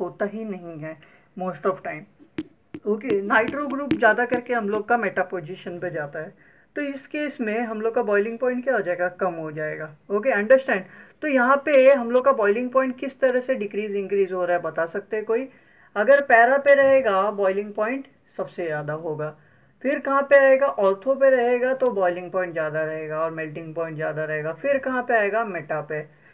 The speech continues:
Okay, but nitro के case में थोड़ा सा अलग हो जाएगा, meta आएगा फिर ortho आएगा, Understand। तो इस तरह का case हो जाता है हम लोग का solubility के में। ओके, Understand। तो ये है हम लोग का क्या, solubility। अभी ये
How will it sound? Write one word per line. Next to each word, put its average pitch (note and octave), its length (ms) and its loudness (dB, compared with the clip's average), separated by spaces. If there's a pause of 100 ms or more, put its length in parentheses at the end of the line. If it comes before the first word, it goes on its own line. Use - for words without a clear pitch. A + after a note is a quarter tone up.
(140)
Okay, G#3+ 320 2 (340)
but G#3 160 0
nitro G#3 420 0
के C#4 120 -10
case B3 280 -8
में A#3 180 -8
थोड़ा G#3+ 240 -4
सा G#3+ 120 -4
अलग G3 200 0
हो G#3 120 -2
जाएगा, G#3+ 260 -2
meta F#3+ 320 -4
आएगा F#3+ 280 -2
फिर A#3 240 -6
ortho D3+ 340 -8
आएगा, D3+ 360 -8 (140)
Understand। F3+ 560 -8 (320)
तो C#4 60 2
इस C4 200 -2
तरह B3 220 0
का C4+ 160 2
case F3+ 320 -6
हो F3 100 -8
जाता E3 280 -6
है E3+ 120 -8
हम E3+ 160 -12
लोग F3 160 -6
का A#3+ 100 -6
solubility D#3 680 -6
के D#3 180 -12 (520)
में। D#3 240 -12 (420)
ओके, A3+ 260 0 (260)
Understand। A#3+ 460 -6 (100)
तो A#3 60 -8
ये G#3+ 240 -2
है A3 80 0
हम G#3 160 -6
लोग G#3+ 160 -6
का A#3+ 60 -4
क्या, C#4 180 -2
solubility। D#3+ 720 -6 (1500)
अभी B3 220 -2
ये D4 200 -2